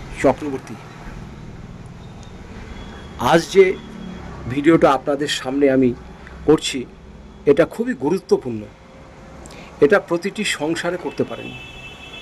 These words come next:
প্রতিটি সংসারে আপনারা করতে পারেন। যারা ব্যবসা করেন তারাও করতে পারেন, যারা চাকরি করেন তারাও করতে পারেন, যাদের মনের আশা আছে আমার একটা চাকরি দরকার,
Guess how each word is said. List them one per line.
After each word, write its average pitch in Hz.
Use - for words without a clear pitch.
প্রতিটি 208
সংসারে 160
আপনারা 139
করতে 120
পারেন। 123
যারা 143
ব্যবসা 139
করেন 170
তারাও 123
করতে 160
পারেন, 165
যারা 127
চাকরি 127
করেন 147
তারাও 123
করতে 139
পারেন, 143
যাদের 139
মনের 143
আশা 123
আছে 143
আমার 131
একটা 131
চাকরি 127
দরকার, 127